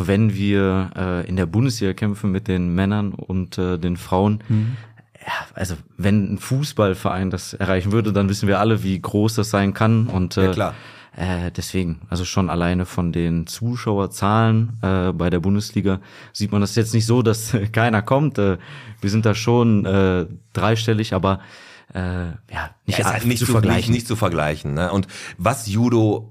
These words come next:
Speaker 3: so ausmacht, seit wann du das machst und ganz viel über diesen Sport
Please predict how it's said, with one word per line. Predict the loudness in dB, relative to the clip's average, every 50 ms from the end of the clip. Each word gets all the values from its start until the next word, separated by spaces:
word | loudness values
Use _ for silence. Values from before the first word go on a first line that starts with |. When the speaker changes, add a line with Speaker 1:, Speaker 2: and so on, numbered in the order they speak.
| -20 -20 -12
Speaker 3:
so | -8 -6 -6 -2
ausmacht, | -2 -2 -2 0 0 -2 -2 -2 -4 -8 -14 -14 -4
seit | -2 -2 -2 0 0
wann | 0 0
du | 2 2
das | 0 0 0
machst | -2 -4 -6 -6 -8 -14 -18 -14
und | -8 -6 -6 -6 -6 -8 -12 -12 -10 -10 -12 -12 -10 -4
ganz | -2 -2 -2 -2
viel | -4 -2 0 0 2 0 -2 -4 -6 -4
über | 0 0 0
diesen | 0 0 0 -2
Sport | -4 -4 -4 -2 0 0 2 0 -2 -4 -10 -16